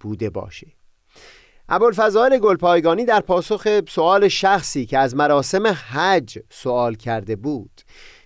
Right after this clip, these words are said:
مطلبی بیان می‌کنه که بست و تفصیل مضمونش یک همچو چیزی خواهد بود که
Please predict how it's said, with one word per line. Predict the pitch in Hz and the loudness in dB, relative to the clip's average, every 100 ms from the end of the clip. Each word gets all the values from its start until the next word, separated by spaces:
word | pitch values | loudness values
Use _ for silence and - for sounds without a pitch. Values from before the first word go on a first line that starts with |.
| _ | _
مطلبی | 202 240 240 220 196 147 | -2 0 0 0 2 2
بیان | 131 123 113 | 2 2 0
می‌کنه | 104 101 107 117 | -6 -8 -8 -6
که | - 139 110 | -4 -4 -2
بست | 160 160 156 139 - - | 0 2 0 -2 -8 -4
و | 143 143 | -4 -2
تفصیل | 139 143 - - - 240 247 180 139 117 | -4 -4 -4 -12 -6 -4 -2 0 0 0
مضمونش | 117 135 127 113 202 160 113 143 160 - - - _ | -2 -2 -2 0 0 2 0 -4 -6 -10 -20 -20 _
یک | 269 294 190 - - | 0 0 -2 -14 -4
همچو | 196 214 - 196 | -2 0 0 0
چیزی | - - 220 143 127 | 0 -2 -2 -2 -4
خواهد | 113 120 117 110 | -2 0 0 -2
بود | 131 127 | -8 -4
که | 160 | 0